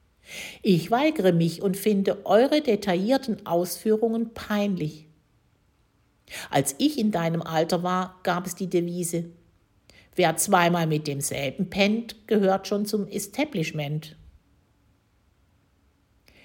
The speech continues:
Man kann die Fälle aus Nürnberg und Wiesbaden als Generationenkonflikt lesen,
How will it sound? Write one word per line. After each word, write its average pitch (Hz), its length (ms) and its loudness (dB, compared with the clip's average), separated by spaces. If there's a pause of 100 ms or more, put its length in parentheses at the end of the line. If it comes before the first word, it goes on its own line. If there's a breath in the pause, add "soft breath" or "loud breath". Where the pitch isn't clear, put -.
(360 soft breath)
Man 233 160 0
kann 151 220 -2
die 147 100 -4
Fälle 143 300 -2
aus 147 200 -2
Nürnberg 156 460 -2
und 156 160 -2
Wiesbaden 160 580 -4
als 160 220 -6
Generationenkonflikt 165 1200 -4
lesen, 160 400 -4